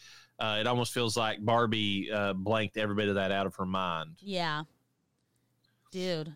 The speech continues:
Speaker 2: um, it, which it would have, I could totally see something like that, uh, like,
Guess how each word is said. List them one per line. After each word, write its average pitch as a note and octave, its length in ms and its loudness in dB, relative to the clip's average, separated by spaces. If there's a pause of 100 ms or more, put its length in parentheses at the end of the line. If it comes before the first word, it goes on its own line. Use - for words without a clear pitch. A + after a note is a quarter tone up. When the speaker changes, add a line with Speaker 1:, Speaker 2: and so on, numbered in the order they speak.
Speaker 2:
um, G3+ 500 2
it, A3+ 140 -4
which C#4 300 2
it B3 180 6
would B3 200 6
have, A#3+ 180 4
I B3+ 120 6
could B3+ 220 -4
totally B3 340 -2
see B3+ 260 -8
something B3 420 -4
like G#3 220 -2 (220)
that, G3+ 540 4 (880)
uh, B3+ 1300 0
like, A#3 460 4